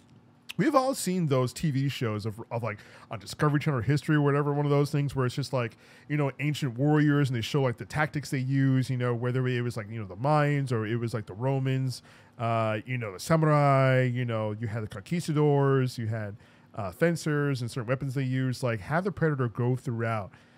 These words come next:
history and doing certain things, right? Like, oh, man, you know, Japanese Oni mask representing the Predator species. Yes, yes, it does. I, I, I would love to see that. Like, have, yeah, explore different cultures, right?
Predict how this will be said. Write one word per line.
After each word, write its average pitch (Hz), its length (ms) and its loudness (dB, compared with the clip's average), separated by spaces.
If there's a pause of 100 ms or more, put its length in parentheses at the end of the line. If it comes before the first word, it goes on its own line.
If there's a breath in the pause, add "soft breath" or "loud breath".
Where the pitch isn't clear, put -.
(160 loud breath)
history 98 760 -2
and 107 200 -8
doing 135 200 0
certain 107 260 -8
things, 110 280 -8
right? 107 200 -6
Like, 104 240 -8
oh, 113 320 -4
man, 120 280 -2 (500 soft breath)
you 110 100 -4
know, 104 220 -6 (240 loud breath)
Japanese 170 420 2
Oni 143 220 2
mask 110 320 -4
representing 123 340 -2
the 113 80 -4
Predator 117 180 -4
species. 107 220 -6
Yes, 156 380 2
yes, 151 160 -2
it 113 80 -6
does. 143 340 -2
I, 127 80 -4
I, 127 160 -2
I 139 220 0
would 143 120 2
love 123 220 -2
to 101 80 -12
see - 160 -12
that. 95 160 -8
Like, 120 140 -4
have, 160 280 0
yeah, 190 120 2
explore 156 580 0
different 143 300 -4
cultures, 123 500 -6
right? 101 260 -8